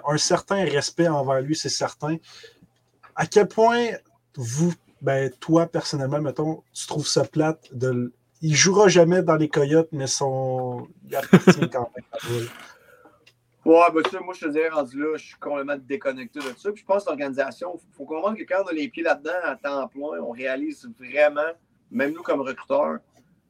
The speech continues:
Speaker 2: on est dans une très, très, très grosse business. Euh, chaque dollar est compté, chaque décision a un impact sur notre décision.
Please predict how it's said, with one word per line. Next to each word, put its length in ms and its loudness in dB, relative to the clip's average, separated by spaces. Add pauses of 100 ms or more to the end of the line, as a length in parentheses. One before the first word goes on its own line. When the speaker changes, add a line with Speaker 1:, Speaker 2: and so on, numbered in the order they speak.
(140)
Speaker 2:
on 160 -6
est 100 -2
dans 120 -2
une 240 -10
très, 400 -2 (400)
très, 380 -4 (120)
très 240 -6
grosse 320 -10
business. 480 -8 (200)
Euh, 1200 -6 (680)
chaque 400 2
dollar 320 8
est 80 4
compté, 460 -6
chaque 280 -6
décision 420 -4
a 80 -2
un 80 -6
impact 320 -6
sur 120 -12
notre 160 -10
décision. 600 -6